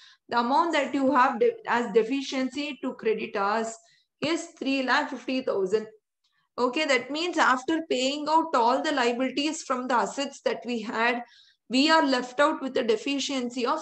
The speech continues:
three lakh fifty thousand. Okay.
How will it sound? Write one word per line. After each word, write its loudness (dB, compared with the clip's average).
three -4
lakh -2
fifty -8
thousand. -2
Okay. -2